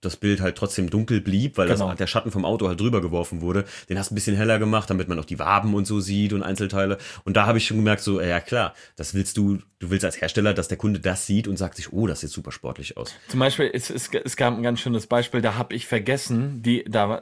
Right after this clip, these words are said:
Speaker 2: das war ein Export von einem Bild von, von einem R sechs.
Speaker 1: Mhm.
Speaker 2: Und das war das, die, die Seitensilhouette.
Speaker 1: Ja, okay.
Speaker 2: Und, ähm, wir hatten das Bild schon hochgeladen und dabei ist uns aufgefallen, dass hinten der Auspuff gefehlt hat.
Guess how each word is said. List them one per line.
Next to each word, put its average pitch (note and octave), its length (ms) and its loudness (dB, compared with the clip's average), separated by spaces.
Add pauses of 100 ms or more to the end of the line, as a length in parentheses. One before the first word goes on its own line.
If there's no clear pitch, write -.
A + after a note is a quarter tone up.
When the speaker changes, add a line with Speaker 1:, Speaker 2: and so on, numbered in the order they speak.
(200)
Speaker 2:
das A#2 220 -10
war A#2+ 80 4
ein A2 120 0
Export - 520 -2
von A#2 160 2
einem G#2+ 100 4
Bild C#3 220 2
von, A2+ 360 2
von A#2 160 0
einem A2+ 120 2
R G#2+ 160 2
sechs. - 420 -4
Speaker 1:
Mhm. G#2 280 2 (340)
Speaker 2:
Und A#2 120 0
das A#2 200 4
war A#2+ 280 4
das, G#2+ 400 -2
die, A#2 300 -2
die A2+ 140 0
Seitensilhouette. G#2 840 0 (120)
Speaker 1:
Ja, F#2 220 4 (100)
okay. F2+ 220 -6 (260)
Speaker 2:
Und, B2 380 2
ähm, A2+ 280 6
wir A#2+ 120 4
hatten C#3 160 2
das A#2 160 -2
Bild D3+ 160 0
schon B2+ 180 2
hochgeladen C3 760 2
und A#2 200 2
dabei A#2 320 4
ist G#2+ 260 -2
uns A#2 160 0
aufgefallen, A#2 600 0
dass G#2+ 160 0
hinten A2 400 -2
der G#2 180 2
Auspuff A#2+ 400 -2
gefehlt G2 340 -4
hat. F2 220 -4